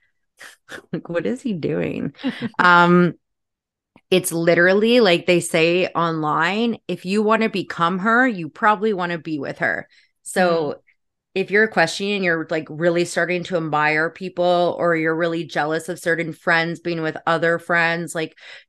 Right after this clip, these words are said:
Speaker 1: these are all traits that, like, maybe it's a little more, but just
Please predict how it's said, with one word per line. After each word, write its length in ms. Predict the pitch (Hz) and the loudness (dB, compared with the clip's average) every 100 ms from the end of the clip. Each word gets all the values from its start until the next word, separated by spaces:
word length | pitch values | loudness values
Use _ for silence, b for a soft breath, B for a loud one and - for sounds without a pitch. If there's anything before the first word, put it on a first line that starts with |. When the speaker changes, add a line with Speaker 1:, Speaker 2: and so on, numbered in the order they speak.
| - | -4
Speaker 1:
these 260 | 185 180 | 0 2
are 240 | 202 190 - | 2 2 4
all 300 | 170 160 170 | 4 4 2
traits 880 | 165 - 160 127 107 160 120 - - | -4 -6 -2 -2 0 -4 -6 -10 -2
that, 180 | 170 139 | 0 2
like, 420 | 160 147 123 - - _ _ _ _ _ _ _ _ - | 2 2 -2 -8 -20 _ _ _ _ _ _ _ _ -8
maybe 260 | 185 196 190 | 0 2 2
it's 160 | 190 | 0
a 60 | 202 | 0
little 200 | 180 170 | 2 2
more, 360 | 160 107 - - - | 0 -6 -8 -10 -4
but 120 | 180 | 0
just 260 | 226 226 | 0 0